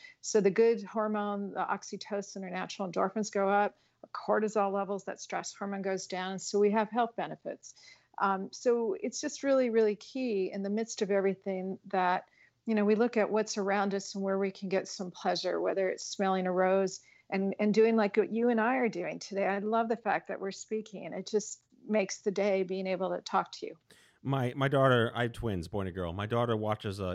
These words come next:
Speaker 2: a YouTube channel called Kids Science Show. And she's, I, I think she's gonna be like a mini, a sci-, there's, there's something in her. I'm,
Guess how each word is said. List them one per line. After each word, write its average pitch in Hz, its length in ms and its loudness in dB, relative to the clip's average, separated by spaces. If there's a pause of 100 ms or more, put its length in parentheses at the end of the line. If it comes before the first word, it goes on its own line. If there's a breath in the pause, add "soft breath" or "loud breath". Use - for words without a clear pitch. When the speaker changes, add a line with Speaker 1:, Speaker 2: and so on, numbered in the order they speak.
Speaker 2:
a 98 40 -10
YouTube 101 340 -8
channel 98 240 -8
called 92 300 -8
Kids 107 480 -10
Science 107 560 -6
Show. 139 400 -4 (520 soft breath)
And 104 440 -2
she's, - 320 -6 (240)
I, 135 220 -2
I 147 80 0
think 190 200 0
she's 156 160 0
gonna 127 200 0
be 120 100 2
like 107 160 0
a 104 60 -2
mini, 98 300 -2 (180)
a 92 40 -10
sci-, 107 220 -8 (120)
there's, 160 200 0
there's 170 240 2
something 160 320 0
in 117 100 0
her. 101 120 0
I'm, 98 260 -4